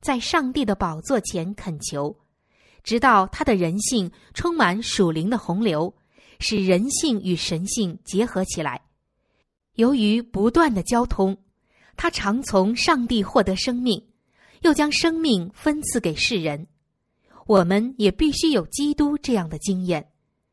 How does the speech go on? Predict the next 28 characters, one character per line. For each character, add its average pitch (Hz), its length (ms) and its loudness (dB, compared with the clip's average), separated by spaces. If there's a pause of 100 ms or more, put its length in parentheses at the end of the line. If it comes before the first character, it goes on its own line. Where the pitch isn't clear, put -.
(440)
他 277 160 2
吩 330 220 0
咐 302 180 0
我 170 140 0
们 165 100 -8
说 185 380 -2 (420)
：“你 190 140 0
们 185 160 0
来。” 170 280 -2 (800)
如 311 180 4
果 359 140 8
我 240 100 10
们 175 320 0
肯 180 240 -4
听 320 280 -8
从 175 340 -6
他 - 160 -6
的 196 80 -4
话， 190 320 -2 (560)
我 214 120 6
们 220 180 4
必 320 180 2
成 202 240 -4
为 202 260 2 (180)
更 349 260 2
有 165 180 -2
力 226 160 0
量、 160 240 -2